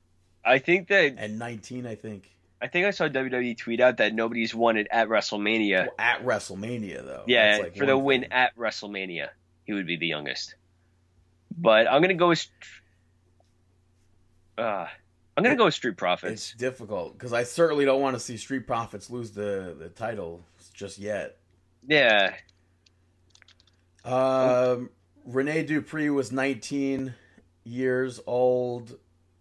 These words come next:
Speaker 2: Uh, Tyler Bate was nineteen years old. Kenny Dykstra was twenty. David Flair is on their list for some reason at twenty. Hornswoggle was twenty-one. S A Rios was twenty-one. One two three was twenty-one.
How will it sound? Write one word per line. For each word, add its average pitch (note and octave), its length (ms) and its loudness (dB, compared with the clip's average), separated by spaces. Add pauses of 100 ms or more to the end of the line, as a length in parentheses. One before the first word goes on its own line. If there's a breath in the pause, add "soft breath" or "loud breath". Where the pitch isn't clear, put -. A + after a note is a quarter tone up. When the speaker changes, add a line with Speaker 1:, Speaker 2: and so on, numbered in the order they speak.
(100)
Speaker 2:
Uh, G#2+ 320 -6
Tyler B2 340 0
Bate B2+ 280 0
was A#2 160 -8
nineteen B2 440 -6
years A#2 240 -10
old. A#2 460 -6
Kenny C3 340 -4
Dykstra B2 460 -2
was G#2+ 140 -8
twenty. C3+ 640 -4 (760)
David C3+ 380 -4
Flair C#3 340 -2
is B2 100 -4
on C3 180 -4
their C3 160 -4
list C3 260 -4
for - 100 -10
some B2+ 240 -6
reason B2+ 280 -6
at A#2 140 -8
twenty. B2+ 540 -6 (880)
Hornswoggle C3+ 680 -2
was A#2+ 140 -8
twenty-one. A#2 920 -6 (320)
S B2+ 220 -2
A C3 120 0
Rios B2+ 420 0
was A2+ 160 -16
twenty-one. A2+ 840 -8 (460)
One A#2+ 240 -6
two B2 140 -8
three C#3+ 380 -2
was B2+ 200 -4
twenty-one. A#2+ 840 -6